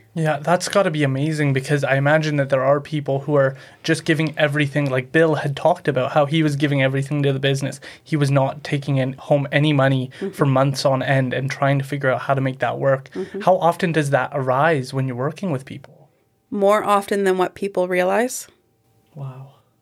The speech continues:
Speaker 2: It's surprising, because people are just so focused on making their business work, and they'll do whatever it takes. Like,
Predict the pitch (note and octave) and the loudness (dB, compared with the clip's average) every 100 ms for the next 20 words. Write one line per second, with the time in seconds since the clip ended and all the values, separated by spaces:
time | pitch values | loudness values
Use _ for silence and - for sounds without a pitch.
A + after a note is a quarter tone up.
0 | _ - - G3 - - - - F3+ F3 | _ -8 0 0 0 -4 -6 -2 2 2
1 | F3 G3+ A3 _ _ _ _ _ _ _ | 0 -2 -4 _ _ _ _ _ _ _
2 | - F#3 F#3 F#3 F3 F#3 F3 F3 F3 E3+ | -12 -4 0 0 2 0 2 0 0 0
3 | F3+ E3+ E3+ F3+ - F3+ F3 F#3 F3 E3+ | 2 2 0 0 -2 0 0 0 0 2
4 | E3+ F3+ F#3+ F#3+ F3 F3+ F3 F3 F3 F3 | 0 0 -4 -2 -2 0 0 0 0 2
5 | F3 E3+ E3+ - - F#3+ G3 - - - | 2 2 2 0 2 0 -2 -14 -16 -20
6 | _ _ _ F#3+ F3 - | _ _ _ 2 2 0